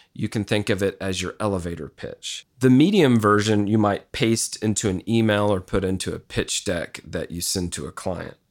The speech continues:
The long version goes on your LinkedIn profile or your website, or maybe you would even use it if you get interviewed on a podcast. But the real benefit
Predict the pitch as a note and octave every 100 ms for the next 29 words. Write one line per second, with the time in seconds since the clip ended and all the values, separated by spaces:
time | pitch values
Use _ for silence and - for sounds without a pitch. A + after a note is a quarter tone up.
0 | _ _ _ F#2+ G#2 E3 C#4 C#4 E3 D3+
1 | C#3 D3 D3 D3 D3+ A#2 A#2 A#2+ A#2 A2
2 | G#2 A#2+ A#2 - B2+ A#2+ A2+ G#2+ - G#2
3 | G2+ F#2+ - _ _ - A2+ G2+ G2 G#2+
4 | G#2+ - G2 F#2 F2 G2 G2+ A2 A#2 A2
5 | G#2+ G2+ G2+ G2 F#2+ F#2 G2+ F#2+ F#2 -
6 | F#2 - - F#2 F#2 - G#2 F#2+ F2 F2+
7 | F2 E2 - - D#2+ - - - - -
8 | - _ - G2 G#2+ F#2 F#2 B2 D3 C3+
9 | G#2 A#2+ - D3 - -